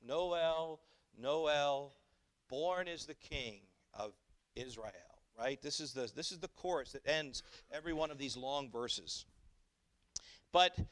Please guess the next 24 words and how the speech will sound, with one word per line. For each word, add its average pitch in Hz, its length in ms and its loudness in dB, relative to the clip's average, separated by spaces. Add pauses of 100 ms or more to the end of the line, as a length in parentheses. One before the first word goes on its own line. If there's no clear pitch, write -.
(300)
uh, 135 300 8
even 240 260 2
though 226 140 4
he 208 80 4
used 208 300 2
such 202 240 2
a 143 80 2
great 180 360 0
term 175 380 0
and 139 80 0
a 131 60 -2
great 147 320 0
expression 160 600 0
here 139 220 -4
to 123 260 -8 (220)
celebrate 156 800 2
Christ's 147 340 4
birth 143 380 0
and 127 100 -8
to 117 80 -14
talk - 320 2
of 156 80 -4
his 147 160 -4
celebrity, 147 720 4